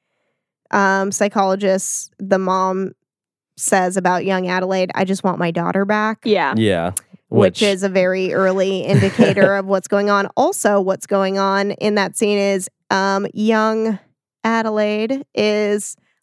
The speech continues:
Speaker 1: lining up all of these little animals.
Speaker 2: Mm-hmm.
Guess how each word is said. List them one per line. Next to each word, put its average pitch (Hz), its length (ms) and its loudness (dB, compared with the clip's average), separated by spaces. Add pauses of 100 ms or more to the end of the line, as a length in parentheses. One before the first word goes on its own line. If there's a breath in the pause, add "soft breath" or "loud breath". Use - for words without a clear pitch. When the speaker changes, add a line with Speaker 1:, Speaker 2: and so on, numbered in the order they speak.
(120)
Speaker 1:
lining 208 760 0
up 190 300 -2 (140)
all 190 220 0
of 180 140 -4
these 185 220 -2
little 160 240 -2
animals. 196 720 -2
Speaker 2:
Mm-hmm. 220 420 -6